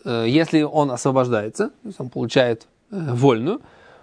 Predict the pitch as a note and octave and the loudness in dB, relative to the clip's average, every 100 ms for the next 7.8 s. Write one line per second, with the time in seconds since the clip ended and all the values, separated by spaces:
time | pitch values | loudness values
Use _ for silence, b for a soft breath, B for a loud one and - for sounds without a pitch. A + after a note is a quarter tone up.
0 | b b F#3+ G3+ B2+ A#2+ B2+ B2 A#2 A2 | b b -8 -4 -4 -4 0 0 0 -2
1 | F#3 C3 B2+ C3 C3+ B2+ - D3+ D3 B2 | -2 0 2 2 2 -2 -4 -4 -4 -4
2 | C3 B2 G#3 D3 D3 C3+ C3 B2+ C#3+ B3 | -2 0 0 -2 -2 0 0 2 0 0
3 | A#3 C3 C3 C3+ B2+ C3 F#3 F3 C3+ - | -2 -2 -4 -2 -2 2 2 2 -2 -4
4 | C3+ B2+ A#2+ B2 B2+ A#2+ B2+ G#3 - B | -4 -2 0 0 2 0 0 -4 -8 B
5 | B B C#3+ - E3+ C#4 C#4+ G#3+ E3 G3+ | B B -2 2 2 2 0 -2 -2 -2
6 | G3+ E3 D#3+ D#3 C#3+ C3 - C#3+ C3+ B2+ | -2 0 0 0 0 -2 -2 0 2 2
7 | B2+ G#2+ A2 F3 F3 - - | 2 0 -2 -2 -2 -6 -20